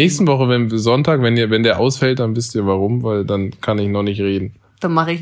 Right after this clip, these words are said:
Speaker 2: hier eine alleinige Runde mal.
Speaker 1: Ja, das w-, das würde ich gerne mal hören.
Speaker 2: Ja, glaubst du, ich kann auch mit mir selbst reden?
Speaker 1: Ja, das weiß
Speaker 2: Ich
Speaker 1: ich
Speaker 2: find
Speaker 1: wohl.
Speaker 2: mich so geil, dass ich mit mir selbst reden
Speaker 1: Das
Speaker 2: kann.
Speaker 1: weiß ich wohl, dass du den ganzen Tag mit dir selbst reden kannst.
Speaker 2: Zur Not hol ich Peyton mal hier rein. Das wär auch eine witzige Folge.
Speaker 1: Nee,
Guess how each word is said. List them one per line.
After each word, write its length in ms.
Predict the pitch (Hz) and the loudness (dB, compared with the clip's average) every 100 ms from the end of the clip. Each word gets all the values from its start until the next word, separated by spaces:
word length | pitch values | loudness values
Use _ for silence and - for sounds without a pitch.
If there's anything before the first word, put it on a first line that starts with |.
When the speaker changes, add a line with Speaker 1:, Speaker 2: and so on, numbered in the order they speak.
| 165 | -6
Speaker 2:
hier 120 | 170 | -4
eine 260 | 160 143 | -2 -2
alleinige 480 | - 147 151 190 160 | -2 -2 -2 -2 -4
Runde 320 | 151 147 151 147 | -6 -8 -8 -6
mal. 260 | 139 113 92 | -4 -4 -4
Speaker 1:
Ja, 240 | 98 95 | -4 -4
das 300 | 90 98 - | -4 -6 -8
w-, 120 | 101 98 | -10 -4
das 320 | 110 117 - | -4 -4 -4
würde 160 | 120 107 | -4 -2
ich 120 | - | -2
gerne 180 | 104 98 | -2 0
mal 180 | 95 92 | 0 -2
hören. 240 | 85 85 - - | -4 -6 -12 -12
Speaker 2:
Ja, 160 | 160 | -8
glaubst 300 | 156 156 151 | -6 -6 -8
du, 40 | 160 | -14
ich 80 | - | -8
kann 180 | 170 160 | -6 -4
auch 60 | |
mit 160 | 165 - | -4 -6
mir 140 | 165 | -6
selbst 340 | 151 196 240 - | -4 -4 -6 -8
reden? 200 | 147 127 | -6 -2
Speaker 1:
Ja, 100 | 92 | 0
das 200 | 90 92 | 0 0
weiß 240 | 113 131 120 | 0 0 0
Speaker 2:
Ich 60 | |
Speaker 1:
ich 40 | 95 | -2
Speaker 2:
find 140 | 92 | 0
Speaker 1:
wohl. 100 | 90 | -2
Speaker 2:
mich 160 | 165 - | -4 -4
so 220 | 202 214 | -4 -2
geil, 320 | 196 190 196 | 0 0 0
dass 160 | 190 185 | -4 -8
ich 100 | 170 | -6
mit 140 | 180 | -6
mir 120 | 175 | -4
selbst 300 | 156 151 151 | -4 -6 -6
reden 120 | - 117 | -2 0
Speaker 1:
Das 160 | 147 | 0
Speaker 2:
kann. 80 | 151 | 0
Speaker 1:
weiß 280 | 110 110 104 | 0 0 -2
ich 180 | 104 - | -6 -4
wohl, 160 | 107 101 | -2 0
dass 220 | 98 - | -4 -2
du 160 | 117 | -2
den 240 | 120 110 104 | 0 0 0
ganzen 480 | 110 123 - 120 - | 0 -2 -4 -8 -8
Tag 300 | - 113 113 | -6 -6 -4
mit 200 | 104 101 | -4 -2
dir 100 | 98 | -2
selbst 340 | 98 95 - | -2 -4 -6
reden 220 | 98 95 | -6 -6
kannst. 340 | 101 107 131 - | -8 -10 -12 -10
Speaker 2:
Zur 140 | 190 | -6
Not 260 | 165 160 160 | -4 -4 -4
hol 100 | 170 | -6
ich 140 | 165 - | -6 -6
Peyton 320 | 196 240 247 | -6 -4 -4
mal 100 | 165 | -4
hier 180 | 156 151 | -4 -6
rein. 240 | 151 156 - _ _ _ _ _ _ _ _ | -8 -10 -14 _ _ _ _ _ _ _ _
Das 100 | - | -6
wär 140 | 196 | -2
auch 120 | 381 - | -2 -2
eine 100 | 160 | -4
witzige 400 | 151 151 151 147 | -4 -6 -6 -6
Folge. 420 | 156 147 147 247 | -6 -6 -6 -8
Speaker 1:
Nee, 380 | 175 98 90 82 | -6 -4 -4 -6